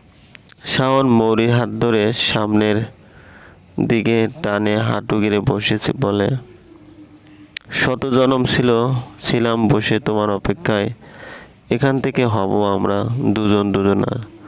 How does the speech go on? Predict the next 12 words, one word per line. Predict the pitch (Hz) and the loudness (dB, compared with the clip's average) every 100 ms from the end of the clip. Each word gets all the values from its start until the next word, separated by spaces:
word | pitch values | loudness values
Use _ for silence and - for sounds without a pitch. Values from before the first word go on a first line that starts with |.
| - - - - - - | -20 -20 -20 -20 -20 -6
শাওন | - - 135 139 135 | 0 2 4 4 4
মৌরিকে | 113 110 110 123 | 4 2 2 0
একটা | 120 - 104 | -2 -2 -2
রিং | 117 117 107 101 98 | 2 2 2 2 0
পরিয়ে | 98 98 98 | 0 0 2
দেয়। | 98 104 107 - - - - - - - - - | 2 0 -4 -12 -20 -20 -20 -20 -20 -20 -20 -12
হাতে | - 107 - 110 | -6 -4 -2 -2
একটা | 107 156 104 | -2 -2 -2
চুমু | 107 110 104 104 | 0 0 0 0
দিয়ে | 104 104 110 | 0 0 2
হাতটা | 113 120 - - 110 | 0 -2 -6 -4 -2
বুকের | 104 98 101 110 107 101 | -2 -2 -2 0 0 -2